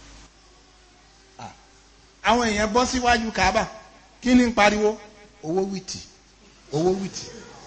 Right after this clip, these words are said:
owó lọ́tún, owó lósì. Mo fàyà gbà, mo forí gbà, mo tẹ́rí gbà. Ọlọ́run bá rọ-, rọ̀jò owó, owó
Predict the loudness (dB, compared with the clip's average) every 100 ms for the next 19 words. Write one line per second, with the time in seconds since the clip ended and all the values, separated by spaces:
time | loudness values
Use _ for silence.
0 | -20 -20 -20 -20 -20 -20 -16 2 8 8
1 | 10 4 2 -10 -14 -20 -20 -20 -20 -8
2 | 4 10 10 8 -2 -4 -10 -14 -20 -20
3 | -20 -20 -14 2 4 4 2 2 -2 -2
4 | -4 -4 -14 -20 -20 -20 -20 -16 0 2
5 | 4 4 2 4 4 2 -12 -2 0 2
6 | 2 2 4 2 2 -4 0 0 -2 -4
7 | -2 -2 -2 -6 -4 -4 0 -2 -2 -8
8 | -16 -8 -4